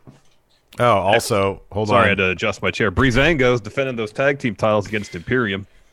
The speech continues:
Speaker 1: Mm-hmm.
Speaker 2: Uh, Io Shirai versus Shotzi Blackheart in a non-title bout.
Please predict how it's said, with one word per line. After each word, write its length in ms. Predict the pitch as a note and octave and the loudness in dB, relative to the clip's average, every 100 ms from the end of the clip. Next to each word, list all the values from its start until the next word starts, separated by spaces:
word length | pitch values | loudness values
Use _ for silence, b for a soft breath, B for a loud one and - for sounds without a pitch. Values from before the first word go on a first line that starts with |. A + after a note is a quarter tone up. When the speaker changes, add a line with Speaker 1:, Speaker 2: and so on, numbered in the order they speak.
| - | -12
Speaker 1:
Mm-hmm. 680 | C3+ D#3 B2 A2 C#3 B2+ C#3 B2 b b b _ _ _ - - | -6 -6 -6 -6 -6 -6 -8 -10 b b b _ _ _ -18 -10
Speaker 2:
Uh, 320 | - F#2+ F#2+ F#2+ | -2 2 2 0
Io 320 | B2+ D3 C#3 C3+ | 2 6 6 4
Shirai 720 | - C3 B2 C#3+ C3 C3+ A2+ | 2 2 4 4 4 4 4
versus 340 | A#2+ A#2 - | 2 0 -6
Shotzi 480 | - B2 A#2+ - F2+ | 0 0 0 -4 -6
Blackheart 600 | F#2 G#2+ B2+ - G#2 G#2+ | 0 0 0 0 0 0
in 80 | G#2+ | -4
a 80 | F2+ | -2
non-title 840 | F#2+ G#2+ A2+ A2 G#2 - A2+ G2+ | 0 0 2 0 0 0 2 2
bout. 480 | F#2 A2+ C#3 - | 0 2 2 -2